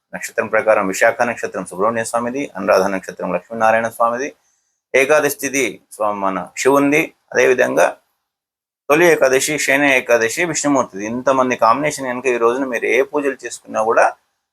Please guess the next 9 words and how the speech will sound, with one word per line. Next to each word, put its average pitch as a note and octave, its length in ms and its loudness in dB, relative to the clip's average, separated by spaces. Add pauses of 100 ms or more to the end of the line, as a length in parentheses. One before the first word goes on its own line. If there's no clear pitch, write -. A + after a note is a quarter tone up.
(140)
మిగతా D3 240 4
రోజుల C3+ 320 2
కన్నా A2+ 300 -2
వంద G#2+ 140 -6
రెట్లు G2+ 280 -6
ఫలితాలు F#2 300 -10
ఇస్తాయి. - 280 -16 (600)
ఆ G2 40 2
తర్వాత G#2 720 4